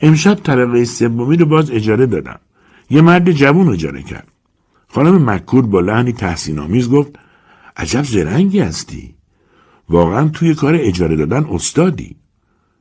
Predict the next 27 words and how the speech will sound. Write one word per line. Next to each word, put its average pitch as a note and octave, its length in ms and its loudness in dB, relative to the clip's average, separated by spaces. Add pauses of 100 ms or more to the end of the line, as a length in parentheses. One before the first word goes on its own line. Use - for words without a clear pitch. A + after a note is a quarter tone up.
(140)
بعد F2+ 300 -4
با D2 120 -2
صدایی D2+ 420 -4
گرفته C#2 420 -6
و F#2 80 -2
مرموز D#2+ 540 -4
ادامه D2+ 300 -8
داد: B2 280 -4 (520)
«قضیه A#2+ 380 -2
رو E3 100 0
گفتی؟» A#2+ 720 -4 (680)
خانم F2+ 320 2
پردی E2 420 -2
گفت: G2 260 0 (920)
«ما G#3 180 4
اتاقا D3 340 2
رو E3 120 6
مبله A#2+ 380 2
می‌کنیم F3 420 2
تا D#3 120 0
اجاره G2 460 2
بدیم، D2 320 -4
همین. D3+ 440 -2 (640)
نه، B2 600 0
بهش A#2 280 2
چیزی B2 200 -6
نگفتم.» C3 580 -8